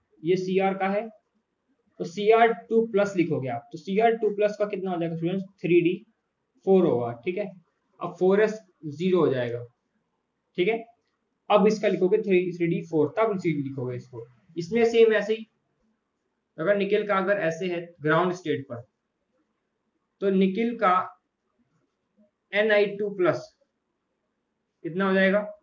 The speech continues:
थ्री डी एट हो जाएगा। ठीक है, निकेल का क्या हो जाएगा? थ्री डी एट। तो आप उसकी क्या करोगे, जो एस जो है एस ऑर्बिटल, उसको आपको remove करके तब आपको लिखना है।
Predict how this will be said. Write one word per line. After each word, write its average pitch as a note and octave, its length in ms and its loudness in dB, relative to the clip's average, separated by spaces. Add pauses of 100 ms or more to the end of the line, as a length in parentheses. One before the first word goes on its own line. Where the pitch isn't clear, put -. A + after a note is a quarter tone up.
(1600)
थ्री D#3 180 0
डी A3 140 -2 (1040)
एट D#3 200 -2
हो C3 80 -4
जाएगा। A#2 320 -8 (960)
ठीक F#3 120 -4
है, A#3+ 80 0 (840)
निकेल D#3 220 0
का F#3 100 2
क्या F3+ 120 2
हो E3+ 60 2
जाएगा? F#3+ 220 0
थ्री D#3+ 180 -4
डी D#3+ 220 0
एट। A#2+ 220 -4
तो E3+ 60 -10 (180)
आप A3+ 340 0 (680)
उसकी A3+ 420 -2
क्या G3 220 4
करोगे, F3+ 400 2
जो G#3+ 140 8 (340)
एस A#3 200 2 (100)
जो F#3 180 2
है E3+ 200 4 (160)
एस G3 180 -2
ऑर्बिटल, E3+ 260 0
उसको F#3+ 400 -2
आपको F3+ 420 2
remove F3+ 400 2
करके E3+ 320 -2
तब F#3 200 0
आपको D#3 280 -2
लिखना C3 280 -6
है। A#2 100 -12